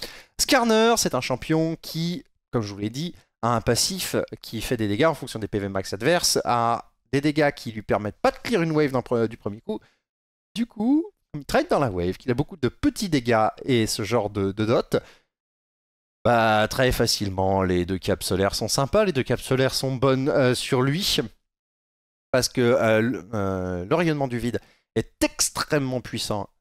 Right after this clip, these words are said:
parce qu'une fois qu'il y a un mignon qui meurt de la part de, d'un de vos dégâts, il va entraîner tous les autres avec vos dots, et le dot qui, euh, la, la petite explosion qu'il met, et la cape solaire, parce que c'est basique et ça fonctionne pour stacker de l'armure contre la plupart des adversaires que vous allez avoir au top et qui vont vouloir stacker de l'armure.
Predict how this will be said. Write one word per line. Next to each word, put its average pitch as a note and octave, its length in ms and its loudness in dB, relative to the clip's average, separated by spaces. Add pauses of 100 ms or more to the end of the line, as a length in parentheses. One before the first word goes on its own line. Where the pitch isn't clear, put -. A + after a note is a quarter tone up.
parce - 120 -4
qu'une D#3+ 160 -6
fois F#3+ 240 0
qu'il - 140 -4
y - 20 2
a B2 60 4
un A#2+ 140 2
mignon C#3+ 260 -4
qui - 180 -8
meurt G2 540 0
de A2 80 2
la G#2 160 4
part A2 240 2
de, F#2 160 -2
d'un A2 180 -2
de G#2 60 -8
vos G#2 120 -2
dégâts, A#2 280 2 (300)
il C#3+ 100 2
va D3 180 4
entraîner F3+ 420 2
tous - 120 -10
les C3+ 200 2
autres C#3 200 0
avec A2+ 180 0
vos G2+ 120 -2
dots, A2 120 0 (720)
et B2 60 -4
le A2 100 0
dot G#2+ 160 0
qui, G#2+ 400 -2
euh, F#2+ 140 4
la, G#2+ 220 0
la B2 80 2
petite B2 180 -4
explosion A2 360 -4
qu'il - 180 -20
met, C#3 180 0 (180)
et A2 60 -2
la A#2 80 2
cape - 180 -2
solaire, A2 280 -2
parce G#2 160 -2
que - 240 -8
c'est F2 340 -8
basique G2 420 -4
et G2+ 60 -2
ça F2 140 -4
fonctionne A#2 380 -4 (400)
pour B2 120 0
stacker G#2 240 -4
de F2+ 60 -6
l'armure F#2+ 280 0
contre - 220 -10
la F#2 80 -2
plupart A#2 280 0
des G2+ 120 -2
adversaires G2+ 360 -2
que - 80 -20
vous A2+ 80 -6
allez F#2 120 -4
avoir E2+ 200 -4
au E2 60 -6
top - 240 0
et - 60 -4
qui - 120 -6
vont G#3 220 0
vouloir B2+ 240 -2
stacker C3+ 220 -2
de D#3+ 40 0
l'armure. G#2+ 300 -2